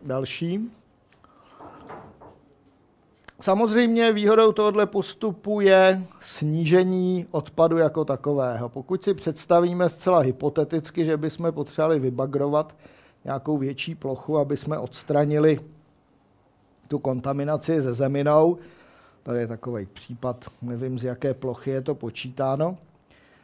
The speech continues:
tak pokud tam budeme pěstovat biomasu, tak té, už té biomasy samozřejmě jako takové bude daleko méně než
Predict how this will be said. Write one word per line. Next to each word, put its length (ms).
tak 200
pokud 300
tam 160
budeme 300
pěstovat 680
biomasu, 840
tak 200
té, 200
už 240
té 200
biomasy 580
samozřejmě 680
jako 240
takové 440
bude 240
daleko 420
méně 580
než 420